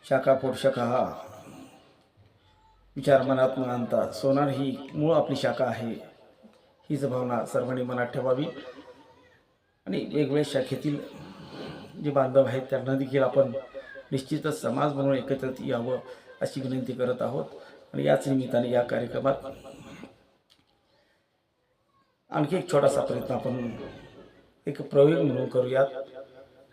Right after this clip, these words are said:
सोनार हक्क प्रेसच्या माध्यमातून होणाऱ्या या गौरव नवरत्न पुरस्कार सोहळ्या, सोहळ्या कार्यक्रमामध्ये वेगवेगळ्या संघटना आणि संस्थेचे प्रमुख बोलवून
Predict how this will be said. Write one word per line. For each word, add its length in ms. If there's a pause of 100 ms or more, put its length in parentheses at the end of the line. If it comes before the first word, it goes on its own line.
(140)
सोनार 240
हक्क 200
प्रेसच्या 320
माध्यमातून 520
होणाऱ्या 480 (440)
या 420 (1600)
गौरव 240
नवरत्न 340
पुरस्कार 400
सोहळ्या, 600
सोहळ्या 420
कार्यक्रमामध्ये 800 (3000)
वेगवेगळ्या 300
संघटना 560
आणि 140
संस्थेचे 560
प्रमुख 360
बोलवून 380